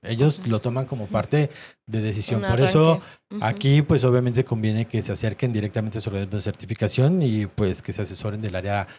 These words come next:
Speaker 1: técnica de ventas para que
Speaker 2: Ujú.
Speaker 1: puedan seleccionarlo. Lo mejor, y sobre todo, pues, es porque también ahí podemos rescatar trazabilidades de los, de lo, de lo que son los esquemas.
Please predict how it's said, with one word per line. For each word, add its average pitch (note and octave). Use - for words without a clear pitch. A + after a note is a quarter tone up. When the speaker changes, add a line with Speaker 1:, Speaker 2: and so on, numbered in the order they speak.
Speaker 1:
técnica C3
de G2
ventas B2+
para G2+
que F#2+
Speaker 2:
Ujú. A2+
Speaker 1:
puedan A2
seleccionarlo. F#2
Lo B2
mejor, F3
y B2+
sobre A2
todo, C#3
pues, B2
es A#2
porque -
también A2+
ahí B2
podemos C3+
rescatar A#2+
trazabilidades G#2
de F#2
los, F#2+
de G2
lo, F#2+
de F2+
lo G2
que -
son G2
los F#2+
esquemas. -